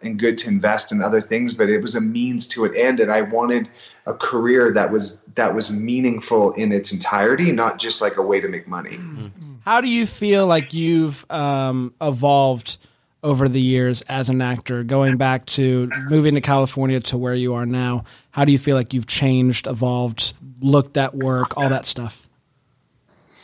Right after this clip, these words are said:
Speaker 1: I, at the beginning, I was making it about me a lot and looking good or avoiding looking bad or, or trying to prove that I'm talented. And, and now I feel the evolution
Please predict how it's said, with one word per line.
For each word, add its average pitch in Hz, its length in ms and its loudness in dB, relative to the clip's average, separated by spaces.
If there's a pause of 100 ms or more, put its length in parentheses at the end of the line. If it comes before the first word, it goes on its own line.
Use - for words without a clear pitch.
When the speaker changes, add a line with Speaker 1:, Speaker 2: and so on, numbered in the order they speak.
(1300)
Speaker 1:
I, 127 300 2
at 127 180 -4
the 120 60 -16
beginning, 131 440 0
I - 20 0
was 120 200 0
making 117 320 -2
it 110 160 -2 (220)
about 101 380 0
me 104 220 0
a 123 80 2
lot 139 560 -4 (240)
and 104 500 0
looking 120 340 0
good 113 300 4
or 101 140 4
avoiding 110 560 2
looking 104 340 -2
bad 98 640 0
or, 90 540 -2
or 92 320 -2
trying 110 300 -6
to 101 120 -8
prove 110 420 -6
that 98 160 2
I'm 90 120 -4
talented. 120 640 -2
And, 104 420 0 (200)
and 101 380 2
now 117 600 2
I 104 100 -4
feel 117 280 -2
the 110 160 2
evolution 110 840 -2